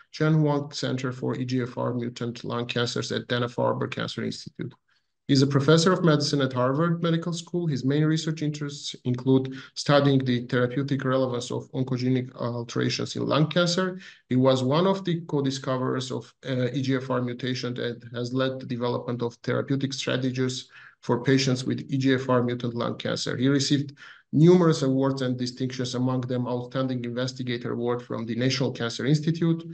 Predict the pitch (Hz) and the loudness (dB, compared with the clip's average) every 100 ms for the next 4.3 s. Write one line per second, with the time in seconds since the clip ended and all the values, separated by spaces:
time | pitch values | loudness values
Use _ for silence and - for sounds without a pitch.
0 | - - - 127 123 131 131 127 131 123 | -16 -20 -8 -6 -2 -2 0 0 0 -2
1 | 123 123 123 123 123 123 120 117 143 165 | -4 -4 -4 -4 -4 -6 -6 -4 -2 0
2 | 165 165 160 160 127 120 117 - _ _ | 2 4 4 2 -2 -4 -8 -14 _ _
3 | - 123 123 120 - 160 131 147 156 151 | -8 -4 -2 -2 -6 -4 0 2 2 0
4 | 156 147 | -4 -2